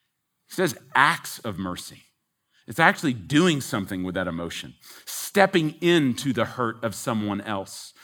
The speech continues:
and supporting them in their time of need. Just the ministry of presence often looks like this, but the ability to empathize and to enter in and to support those who are in need of booing.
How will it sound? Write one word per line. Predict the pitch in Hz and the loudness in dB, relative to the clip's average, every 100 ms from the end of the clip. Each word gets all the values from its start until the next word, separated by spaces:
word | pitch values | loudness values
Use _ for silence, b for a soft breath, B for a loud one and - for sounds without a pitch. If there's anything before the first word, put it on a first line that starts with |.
| B B | B B
and | 151 131 | -2 0
supporting | - 143 - - 170 165 139 113 | -2 -6 -8 -2 2 4 4 2
them | 101 98 92 b b b | 0 -2 -6 b b b
in | 165 165 151 | 0 2 4
their | 147 175 | 6 6
time | 175 151 143 135 127 | 6 2 4 4 4
of | 131 117 | 0 -2
need. | 117 123 107 85 - b b | 2 2 2 -2 -10 b b
Just | - 156 - | -2 -2 0
the | 139 | 0
ministry | 147 156 151 151 | 2 2 2 2
of | 135 | 2
presence | - 170 156 104 87 - | 4 6 6 2 -6 0
often | 135 143 139 92 85 85 b b | 4 4 4 -4 -4 -10 b b
looks | 127 123 - | -2 -2 0
like | 107 98 | 0 0
this, | 113 92 - | -2 -4 -6
but | 120 | -6
the | 117 | -4
ability | 101 123 156 165 151 | -2 0 0 2 0
to | 143 127 | -2 -4
empathize | 135 123 120 113 101 | -4 -4 2 2 2
and | 107 | -2
to | 120 - | -6 -4
enter | 131 147 - | -4 -4 0
in | 135 117 B B B | 2 2 B B B
and | 113 | -4
to | |
support | 104 - 101 - 156 180 170 139 | -4 -2 -4 -4 2 2 2 6
those | 139 131 131 - | 8 8 4 0
who | 131 | -4
are | 117 | -2
in | 110 | 0
need | 117 139 | 4 4
of | 120 87 | 2 -2
booing. | 113 127 123 90 71 | -2 0 2 0 -6